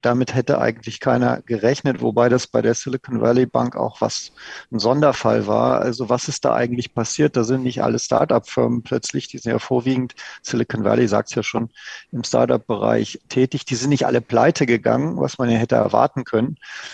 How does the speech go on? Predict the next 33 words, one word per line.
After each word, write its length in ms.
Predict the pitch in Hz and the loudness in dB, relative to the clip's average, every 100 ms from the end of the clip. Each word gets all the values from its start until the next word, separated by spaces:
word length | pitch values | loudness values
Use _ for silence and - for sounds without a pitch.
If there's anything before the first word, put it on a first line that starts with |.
| - | -16
sondern 600 | - 135 139 139 135 135 - | 0 2 4 4 4 2 0
die 140 | 127 135 | 0 2
haben 160 | 147 | 2
dort 220 | 139 131 | 4 2
das 160 | 131 - | 0 0
Geld 280 | 127 156 - | 2 2 0
geparkt 540 | 139 - 123 139 - | -8 -2 0 0 -2
und 180 | 143 131 | -8 -2
haben 160 | 135 139 | -2 0
jetzt 220 | 135 - | -2 0
natürlich 640 | 135 - 135 131 123 - - _ | -2 0 2 2 2 -4 -18 _
in 80 | 127 | -8
den 120 | 127 | -2
letzten 380 | 123 139 - 139 | 0 0 -4 -6
Monaten 640 | 131 135 127 127 123 123 - _ _ | -2 2 2 0 -2 -4 -6 _ _
dieses 460 | 139 127 127 127 - | -14 -8 -6 -6 0
Geld 240 | 131 135 | 2 2
auch 200 | - 123 | 0 -2
teilweise 500 | - 120 120 120 113 | 0 0 2 0 -2
gebraucht 420 | 107 107 113 127 | -6 0 0 0
und 140 | 113 - | -4 -6
abgezogen. 640 | - - 135 - 147 151 - - - - | -4 -6 -4 -2 -2 -2 -8 -16 -16 -8
Und 140 | - 123 | -2 2
der 80 | 120 | 4
eigentliche 400 | 123 127 - 120 | 4 2 0 -2
Fehler 420 | - 127 139 120 | 2 6 6 6
war 160 | 127 | 4
wohl, 160 | 123 131 | 4 2
dass 160 | 123 - | 2 -2
die 100 | 127 | -6
Silicon 460 | - 123 - 120 | -4 -4 -2 0
Valley 240 | 110 127 131 | 2 4 2
Bank 460 | 123 117 135 - | 2 2 0 -8